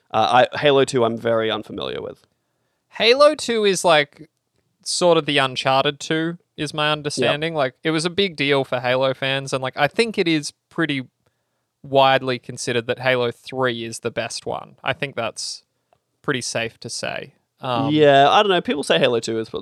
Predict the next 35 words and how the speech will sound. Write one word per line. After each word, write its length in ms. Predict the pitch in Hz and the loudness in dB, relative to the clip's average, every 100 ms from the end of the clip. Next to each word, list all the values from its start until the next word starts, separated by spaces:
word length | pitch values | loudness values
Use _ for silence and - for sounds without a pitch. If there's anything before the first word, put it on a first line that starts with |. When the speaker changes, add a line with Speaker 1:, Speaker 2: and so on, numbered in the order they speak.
| 110 | -6
Speaker 1:
best 200 | 95 - | -8 -4
one. 320 | 110 113 113 - | -4 -2 -4 -4
I, 80 | |
from 180 | 117 156 | -2 4
what 100 | 135 | 4
I've 140 | 120 120 | 4 0
heard, 180 | 110 - | -6 -6
I, 200 | 110 - - | -10 -12 -10
I've 120 | 113 | -4
heard 260 | 131 131 143 | 0 2 4
Speaker 2:
That, 200 | 156 175 127 135 - _ | 4 4 -4 -14 -16 _
that 320 | 156 156 170 170 | 0 2 2 2
being 280 | 160 156 | 0 0
said, 440 | 147 - 135 131 - _ | -2 0 0 -2 -12 _
Mass 360 | 143 139 151 - | -8 -4 -4 -4
Effect 400 | 156 151 139 - | -2 -2 -2 -8
two 380 | - 139 127 127 | -4 -2 -2 -6
is 200 | 127 127 | -8 -8
one 240 | 123 123 | -2 0
of 140 | 123 120 | -2 -8
the 100 | 127 | -12
greatest 800 | - 127 127 135 139 147 - 151 | -8 0 2 2 0 -6 -8 -16
video 500 | 139 135 127 120 120 | -12 -10 -6 -6 -6
games 520 | 120 120 120 117 - - | -10 -12 -12 -16 -16 -8
of 240 | 120 120 _ | -6 -8 _
all 440 | - 131 131 135 135 | 0 2 2 2 0
time. 720 | - 143 131 127 120 117 135 _ _ _ _ _ _ - | -4 -4 -2 -2 -4 -14 _ _ _ _ _ _ _ -18
This 140 | 139 139 | -10 -2
is 100 | 131 | 2
my 180 | 127 | 4
Kanye 460 | 123 120 131 120 117 | 4 4 4 2 0
Speaker 1:
Mm. 40 | |
Speaker 2:
moment, 380 | 113 120 120 117 - | -2 -4 -8 -14 -10
all 80 | 135 | -6
right? 280 | 123 135 | -2 -4